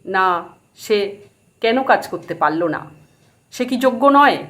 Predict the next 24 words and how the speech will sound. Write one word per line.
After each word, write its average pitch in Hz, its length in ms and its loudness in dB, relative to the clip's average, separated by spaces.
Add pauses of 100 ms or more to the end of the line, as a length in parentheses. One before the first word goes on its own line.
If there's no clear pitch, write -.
(520)
অনেক 311 280 4
কিছুই 214 360 -6
ধ-, 180 300 -8
সে 233 260 -2 (540)
ভাবতে 180 300 -4
লাগলো। 147 320 -6 (840)
যাই 277 180 4
হোক, 254 260 2 (220)
সেদিন 208 320 0
রাতটা - 500 2 (300)
ভালোভাবেই 180 580 -2
কাটল। - 420 -4 (720)
পরের 254 260 4
দিন 330 160 6
সকালবেলায় 277 680 4 (400)
সুমন, 220 640 -2 (240)
তার 185 200 4
মা 185 320 2 (100)
সবাই 233 360 2
ওঠার 196 280 0
পরে 190 420 0 (380)
রনেনবাবু 247 640 4
চা 196 460 4
খেয়ে 220 460 2